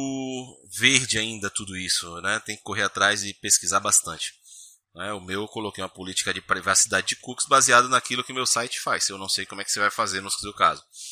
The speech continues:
tá? Mas é interessante você já correr pra, pra tentar resolver isso.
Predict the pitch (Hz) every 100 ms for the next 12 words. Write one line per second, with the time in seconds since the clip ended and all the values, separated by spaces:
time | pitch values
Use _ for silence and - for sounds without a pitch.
0 | - - - - 92 101 98 104 98 104
1 | 95 104 101 107 98 98 101 98 92 90
2 | 92 92 87 - 90 - 90 87 92 95
3 | 101 -